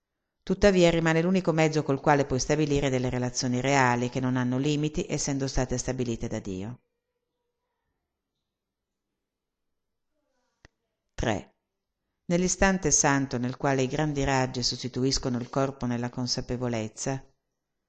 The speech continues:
ti è dato il riconoscimento delle relazioni senza limiti. Ma per vedere ciò è necessario rinunciare a ogni modo in cui l'ego usa il corpo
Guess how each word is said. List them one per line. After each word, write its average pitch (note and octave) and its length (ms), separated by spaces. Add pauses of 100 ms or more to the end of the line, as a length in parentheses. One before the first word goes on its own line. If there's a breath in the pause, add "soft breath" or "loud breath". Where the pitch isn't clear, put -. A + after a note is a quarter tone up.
(260)
ti F3 120
è E3+ 60
dato D3+ 320
il D#3 60
riconoscimento D#3 800
delle C3+ 200
relazioni C#3 600
senza C3 320
limiti. A#2 600 (720)
Ma E3+ 120
per F3+ 160
vedere F3 380
ciò D3 180
è C#3+ 100
necessario D3 560
rinunciare C#3 640
a C3+ 120
ogni D#3+ 260
modo C#3 300
in D3 120
cui C3 200
l'ego C3 260
usa C3 160
il B2+ 120
corpo A2+ 640